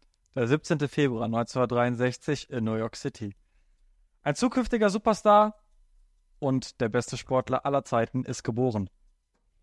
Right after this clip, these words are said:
Ein Meter achtundneunzig groß, sechs N B A-Titel, sechs davon Final M V P,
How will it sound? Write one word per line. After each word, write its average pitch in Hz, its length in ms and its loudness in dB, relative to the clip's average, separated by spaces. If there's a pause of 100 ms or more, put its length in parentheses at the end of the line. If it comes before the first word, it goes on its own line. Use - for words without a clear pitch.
(1800)
Ein 185 160 6
Meter 196 240 0
achtundneunzig 156 640 0
groß, 139 420 -4 (1500)
sechs 123 500 2
N 185 180 2
B 160 120 0
A-Titel, 170 1160 -2 (1040)
sechs 151 380 2
davon 165 380 2
Final 151 420 2
M 135 180 -2
V 135 80 -4
P, 170 400 -2